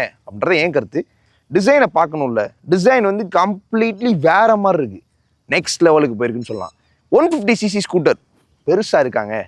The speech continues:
அப்படின்னு கேள்வி இருக்கலாம். என்டார்க் ஒன் டுவென்டி ஃபைவ் எப்படி இருந்துச்சோ அதை விட ஒரு சைஸ் தான் அதிகமா இருக்கு, ரொம்ப பெருசு இல்ல. இப்ப நம்ம இந்த ஸ்கூட்டரோட காம்படிட்டர்னு பார்த்தோம்னா, Yamaha-வோட Air Axe ஒன் ஃபிஃப்டியை பார்க்கலாம். அந்த ஸ்கூட்டர் கொஞ்சம் பெரிய ஸ்கூட்டர் தான், literally அது ஒரு மேக்ஸி ஸ்கூட்டர், அதையும் நம்ம பார்க்கணும். Zoom ஒன் சிக்ஸ்டி ஒரு மேக்ஸி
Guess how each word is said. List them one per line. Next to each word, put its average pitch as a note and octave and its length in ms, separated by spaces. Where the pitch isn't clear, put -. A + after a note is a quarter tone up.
அப்படின்னு C3 300
கேள்வி D3+ 180
இருக்கலாம். G2 240
என்டார்க் G#3+ 440
ஒன் A3 120
டுவென்டி A3 220
ஃபைவ் G3+ 160
எப்படி G3+ 140
இருந்துச்சோ G3+ 300
அதை G3+ 140
விட A3+ 140
ஒரு A3 140
சைஸ் G#3+ 280
தான் G3 120
அதிகமா F#3 300
இருக்கு, E3+ 240
ரொம்ப F3+ 160
பெருசு D3+ 220
இல்ல. A2 120
இப்ப G#3 220
நம்ம G#3 180
இந்த G#3 80
ஸ்கூட்டரோட A3+ 380
காம்படிட்டர்னு G3+ 500
பார்த்தோம்னா, F#3+ 280
Yamaha-வோட G#3+ 400
Air F#3+ 140
Axe F#3 160
ஒன் E3+ 100
ஃபிஃப்டியை D#3 300
பார்க்கலாம். B2 260
அந்த A#3 240
ஸ்கூட்டர் A3+ 380
கொஞ்சம் B3 280
பெரிய A3 180
ஸ்கூட்டர் C#3 320
தான், G#2+ 100
literally F3 320
அது A3+ 120
ஒரு G3 140
மேக்ஸி A#3 420
ஸ்கூட்டர், C#3+ 380
அதையும் F#3 220
நம்ம E3+ 160
பார்க்கணும். G#2 320
Zoom C4 220
ஒன் A#3 100
சிக்ஸ்டி A#3+ 280
ஒரு G3 140
மேக்ஸி G3+ 300